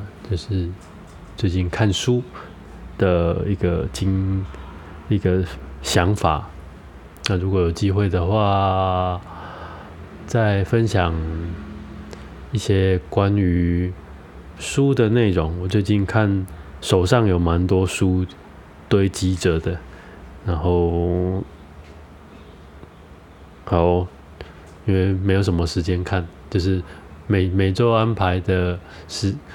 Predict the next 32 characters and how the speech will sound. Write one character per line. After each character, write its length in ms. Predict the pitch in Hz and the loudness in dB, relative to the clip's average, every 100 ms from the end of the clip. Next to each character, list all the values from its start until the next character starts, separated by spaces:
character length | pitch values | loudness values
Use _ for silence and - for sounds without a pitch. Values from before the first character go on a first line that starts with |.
| - - | -18 -16
生 300 | - - 117 | -4 2 2
活 320 | 110 95 92 98 - - - - - - - - - - - - - - - - - - - | 4 2 2 0 -6 -20 -20 -20 -20 -20 -20 -20 -20 -20 -20 -20 -20 -20 -20 -20 -20 -18 -4
都 200 | 120 120 | 2 4
有 220 | 113 104 | 4 4
一 60 | 110 | 2
点， 680 | - 95 90 87 87 87 85 82 - - - - - - - - - - - - - - - - - | 2 2 2 0 -2 -4 -6 -10 -18 -20 -20 -20 -18 -18 -18 -18 -20 -20 -20 -18 -18 -20 -20 -10 -2
有 160 | 98 | 0
一 20 | 107 | 2
点 380 | 98 95 104 107 | 2 2 0 -2
紧， 320 | - 87 78 80 - - - | -2 0 -2 -6 -12 -18 -4
所 160 | 107 | 2
以 380 | 101 95 87 82 | 2 4 2 0
很 240 | 76 90 | 0 0
难 240 | 87 87 90 | 2 2 2
说 220 | 95 95 | 2 2
好 180 | 92 98 | 4 4
好 100 | 90 | 4
的 240 | 85 85 - - - - - - - - | 2 0 -2 -12 -18 -18 -18 -20 -20 -2
静 200 | 123 101 | 2 2
下 220 | 87 101 | 4 2
心 240 | 90 98 92 | 2 2 2
来 160 | 80 | 2
看 240 | - 92 82 | 0 0 0
书。 300 | - 90 85 | -2 -6 -4
我 100 | 92 | -2
觉 140 | 85 104 | 0 2
得 60 | |
这 120 | 104 127 | 4 4
也 80 | |
是 280 | 92 113 110 101 - - - - - - | 4 4 2 0 -10 -16 -16 -16 -18 -16
需 280 | - - 107 | -6 0 4
要 760 | 110 104 98 92 90 87 87 | 4 4 4 4 2 2 0